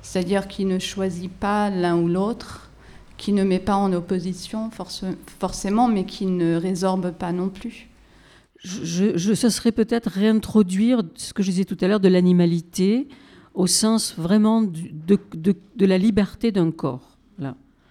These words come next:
Speaker 2: C'est plutôt ça, mais c'est un, c'est, c'est, c'est, bon, déjà dans la, déjà mettre, euh, à côté, euh, ça,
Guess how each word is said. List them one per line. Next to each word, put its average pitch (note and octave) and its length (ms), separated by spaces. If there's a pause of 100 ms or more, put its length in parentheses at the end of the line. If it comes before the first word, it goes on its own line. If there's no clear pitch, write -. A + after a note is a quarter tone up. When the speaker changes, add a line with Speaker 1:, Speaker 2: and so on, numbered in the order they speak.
(140)
Speaker 2:
C'est - 180
plutôt A3+ 440
ça, F3 360
mais E3 120
c'est - 280
un, C3+ 400 (960)
c'est, C3 800
c'est, - 340 (140)
c'est, - 600 (680)
bon, - 120
déjà G#3+ 340
dans G#3+ 140
la, G3+ 260
déjà G#3 400
mettre, G#3+ 440
euh, D#3+ 580 (460)
à E3 120
côté, G3+ 680
euh, D3 320 (640)
ça, A3+ 600